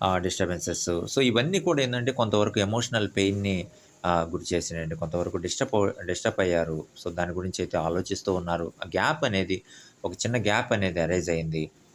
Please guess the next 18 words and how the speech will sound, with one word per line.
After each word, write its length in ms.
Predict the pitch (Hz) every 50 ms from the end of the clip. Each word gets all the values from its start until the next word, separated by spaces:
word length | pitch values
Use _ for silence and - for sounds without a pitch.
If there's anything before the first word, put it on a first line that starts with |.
| _ _ - - 101 -
So, 60 | 98 92
ఆ 160 | 85 85 87
గ్యాప్ 400 | 85 78 98 113 139 143 - -
తోటి 200 | 123 107 - 104
ఏందంటే 300 | 95 95 92 90 87 92
హర్ట్ 280 | - 92 87 - -
అవ్వటం, 380 | 92 90 85 - 85 85 82 82 - - - - - - - - 101
so, 60 | 92
కొంతవరకు 720 | - 95 92 87 92 95 90 87 - - 95 92 92 90
దాని 240 | 90 95 90 87 90
గురించి 340 | 85 92 95 92 90 - 90
ఆలోచిస్తూ 560 | 87 87 90 90 85 - 87 - - 92 90
డిప్రెషన్‌లోకి 720 | 82 87 82 - - 92 - - 87 85 85 80 82 82
వెళ్ళటం. 400 | 82 85 82 - - 82 78 - - - -
So, 80 | -
కరెంట్ 280 | - 117 123 139 127 -
ఫీలింగ్ 360 | - - 113 104 104 101 101
అయితే, 280 | 101 95 - 101 98